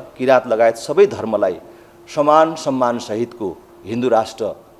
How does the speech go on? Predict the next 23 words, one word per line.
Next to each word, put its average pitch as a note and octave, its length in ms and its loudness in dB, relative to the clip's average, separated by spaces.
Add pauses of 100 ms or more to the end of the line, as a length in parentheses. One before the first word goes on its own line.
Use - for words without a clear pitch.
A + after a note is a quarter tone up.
(1200)
देशको - 280 -4
आवश्यकता G#2 500 -4
हो, F#2 280 -8 (380)
अ, F2+ 160 -8
भन्ने G#2 320 -8
कुरामा, G2+ 480 0 (500)
अ, F#2+ 40 -8
हाम्रो G2 460 -4
जोड A2+ 280 -2
छ। - 120 -12 (360)
प्रत्यक्ष C#3 320 -2
निर्वाचित A#2 480 -2
कार्यकारी G#2+ 420 0
प्रधानमन्त्री G#2+ 680 -6 (260)
र G#2+ 60 0
अभिभावकीय A#2 680 0
संस्थाको F#2+ 460 -8
रूपमा G#2+ 360 -8 (280)
राज A#2 240 -2
संस्था A#2 340 -6
हुनुपर्दछ A2+ 640 -2
भन्ने F#2+ 380 -6
कुरा A#2 300 -2